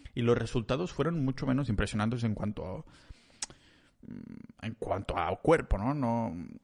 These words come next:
claro, a, es mucho más beneficioso, parece ser, para personas que tienen un extra de peso en este sentido, ¿vale? No como mi cuerpo de Dios griego. Y esto nos vendría a decir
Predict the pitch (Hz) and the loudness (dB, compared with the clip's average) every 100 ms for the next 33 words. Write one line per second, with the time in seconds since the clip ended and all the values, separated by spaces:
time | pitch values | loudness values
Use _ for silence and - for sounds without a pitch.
0 | - - - 139 123 87 87 - - _ | -20 -20 0 4 6 6 2 -2 -6 _
1 | - - 131 135 135 123 107 101 98 101 | -14 -6 4 6 6 6 4 4 0 -2
2 | - 107 - 98 98 104 - 113 - - | -6 -6 -4 -4 -4 -4 -4 -4 -4 -4
3 | - - 104 - 110 58 57 57 - _ | -4 -4 -6 -6 -6 -4 -4 -4 -8 _
4 | _ _ _ - - 147 117 98 - - | _ _ _ -20 -4 4 4 4 -2 -4
5 | 98 - - - - - 120 104 - 104 | -6 -10 -20 -20 -20 -14 -8 -4 0 0
6 | 107 139 120 98 101 - - 104 101 - | 0 2 2 2 0 -2 -2 -4 -4 -6
7 | 113 - - 104 113 - - - - 113 | -6 -8 -6 -4 -4 -10 -20 -18 -2 2
8 | 110 107 101 98 92 95 92 - - - | 4 4 4 4 2 -2 -4 -10 -4 -4
9 | - - - - - - - - 90 - | -4 -8 -10 -12 -16 -18 -14 -12 -10 -10
10 | - - - - - - - - - - | -10 -14 -20 -18 -10 -10 -10 -12 -18 -20
11 | _ - - - _ - - 151 107 98 | _ -14 -14 -14 _ -6 0 2 2 2
12 | 95 101 107 - 135 160 | 0 2 2 2 -2 -2